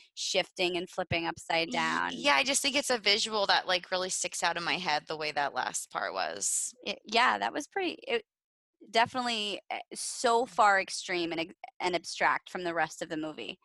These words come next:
Speaker 2: Yeah, so why do you,
Speaker 1: Um,
Speaker 2: what, what is so amazing about that movie that you think that every person should go home and watch this right now?
Speaker 1: I'll tell you why.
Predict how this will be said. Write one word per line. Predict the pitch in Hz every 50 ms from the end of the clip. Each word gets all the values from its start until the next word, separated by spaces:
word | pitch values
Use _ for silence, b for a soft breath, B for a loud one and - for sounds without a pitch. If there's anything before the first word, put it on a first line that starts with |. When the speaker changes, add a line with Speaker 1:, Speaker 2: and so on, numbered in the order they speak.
| B B B B B
Speaker 2:
Yeah, | 190 202 214 175 -
so | - - 180 196
why | 202 185 185 214
do | 202 180
you, | - 180
Speaker 1:
Um, | 175
Speaker 2:
what, | 247 269 - 247
what | 208 247 302 349
is | 349 302 -
so | - - - - 233 226 233 233
amazing | 240 233 226 214 214 196 190 185 185
about | 180 175 165 -
that | 175 - 165
movie | 170 170 165 160
that | 160 147 -
you | - 160 156
think | - - 170 156 151 147 139 - - 123 - -
that | 160 - - - - -
every | 170 165 156 175 170
person | 165 - - 165 160 - - 160 160
should | - - 165 160
go | - 151 147
home | 147 156 151 151 151
and | 147 143
watch | 143 - - - -
this | - - - - -
right | - - -
now? | - - 64 - 175 175 _ _ _ b b b b b b b b b b b b _ -
Speaker 1:
I'll | 190
tell | - - 202
you | 185 180 170
why. | 160 156 143 - - 190